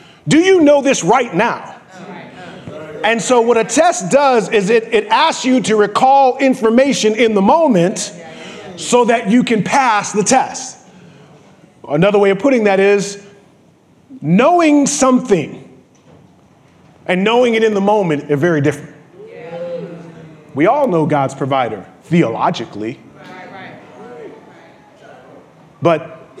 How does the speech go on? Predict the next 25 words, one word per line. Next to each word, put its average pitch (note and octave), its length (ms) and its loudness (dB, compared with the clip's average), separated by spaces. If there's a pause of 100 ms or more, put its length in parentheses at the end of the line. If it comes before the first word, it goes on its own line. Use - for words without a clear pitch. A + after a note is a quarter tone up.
(120)
when D#3+ 160 0
the E3 80 2
bank F3+ 260 -2
account E3 320 -2
is D3 120 -2
different, D#3 440 -2 (3250)
we F3 140 2
have E3+ 180 2
to D#3+ 80 -6
think D#3 220 -2
differently D#3 380 0
about E3+ 220 2
God. G3 280 -6 (3250)
And G3 200 0
so, G3+ 760 2 (960)
why A3 280 2
does G#3+ 200 -2
the G3 160 0
imagery G3+ 380 0
of F3+ 140 -2
tests F#3+ 400 -2
help G3 280 -2
us E3 180 -2
so F3 180 0
much? E3+ 640 -4